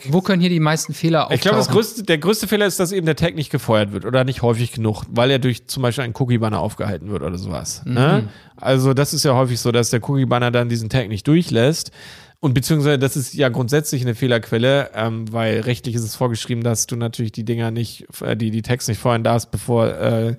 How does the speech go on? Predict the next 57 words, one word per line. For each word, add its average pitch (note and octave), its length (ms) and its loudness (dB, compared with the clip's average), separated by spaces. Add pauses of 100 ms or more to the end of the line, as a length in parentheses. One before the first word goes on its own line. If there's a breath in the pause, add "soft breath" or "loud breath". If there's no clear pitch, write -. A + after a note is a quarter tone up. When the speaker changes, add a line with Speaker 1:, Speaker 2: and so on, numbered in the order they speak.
(120)
Speaker 1:
Nicht A2+ 180 -8
akzeptiert - 220 -10
Speaker 2:
Consent C3 360 2
Speaker 1:
wurde. B2+ 100 0
Speaker 2:
ist, E3 200 2
genau. C3 460 2
Ähm, B2+ 240 0
das B2 240 0
heißt, B2+ 640 2 (480)
da B2+ 300 2
wird C#3+ 180 2
man B2+ 180 0
eh E3+ 140 2
so G3+ 80 0
ein A3+ 80 -2
bisschen A3+ 220 -6
Probleme G#3 420 0
haben, A3 320 0 (100)
ja. F3+ 300 2 (600 loud breath)
Ähm, C#3 200 2
aber C#3+ 240 2
wenn D#3 140 2
er D#3 100 2
zum D#3 160 -2
Beispiel D3 260 2
dadurch C#3 300 2
dann C3 180 -2
trotzdem B2+ 600 0
durch, B2+ 580 0
äh, - 240 -12
irgendeinen C3+ 380 -2
Grund C3 240 0
irgendwie B2 320 0
selbst B2+ 320 0
bei B2+ 200 2
Akzeptieren B2+ 680 -2
gar A#2 160 0
nicht B2 180 -4
gefeuert A2+ 400 0
wird, B2+ 160 -2
dann A#2+ 140 -4
wurde A#2+ 200 0
da A#2+ 120 2
ja B2 100 0
was A#2 160 -4
falsch - 220 -4
eingerichtet, G2+ 560 -8
ne? C3+ 240 2
Speaker 1:
Mhm. - 60 -2
Speaker 2:
Und C#3+ 80 0
das B2+ 180 0
muss C3 140 -4
man B2 100 0
halt A#2+ 160 -2
frühzeitig A#2 480 -4
testen. - 320 -6
Aber A#2 220 2